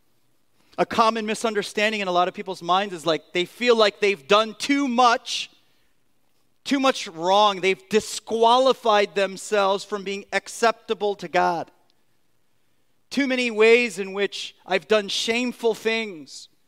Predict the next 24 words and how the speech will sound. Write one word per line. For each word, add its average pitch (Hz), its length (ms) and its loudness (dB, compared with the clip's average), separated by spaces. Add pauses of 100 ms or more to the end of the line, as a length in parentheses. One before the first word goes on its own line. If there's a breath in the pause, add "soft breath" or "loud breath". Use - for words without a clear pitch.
(1400)
And 156 100 -10
so 190 140 -8
they 180 100 -2
feel 190 220 -4
disqualified. 185 1000 0
On 180 120 2
the, 202 140 2
on 196 240 2
the 202 80 0
other 247 220 2
hand, 233 260 2
there 240 120 2
are 233 80 2
those 240 360 2
who 240 180 -2
just 226 260 -2
worry 233 360 4
about, 202 400 0 (520 soft breath)
"Can 269 200 2
I 233 140 4
do 247 260 -6
enough 277 520 2
to 240 100 -6
qualify?" 185 720 -2